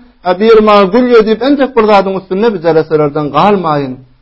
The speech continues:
Ýa ýoldaşlar men masharat edip, men ýaklardan galmaýyn. Sen endi men başyma eba,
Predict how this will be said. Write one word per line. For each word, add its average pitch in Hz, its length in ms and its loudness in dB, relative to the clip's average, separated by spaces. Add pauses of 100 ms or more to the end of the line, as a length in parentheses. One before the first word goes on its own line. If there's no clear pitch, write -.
Ýa 160 160 4
ýoldaşlar 180 520 2
men 170 160 -6
masharat 170 520 -4
edip, 175 240 0
men 165 140 -10
ýaklardan 147 560 -6
galmaýyn. 147 600 -6 (440)
Sen 214 180 2
endi 254 260 2
men 220 240 0
başyma 202 280 -2
eba, 190 260 0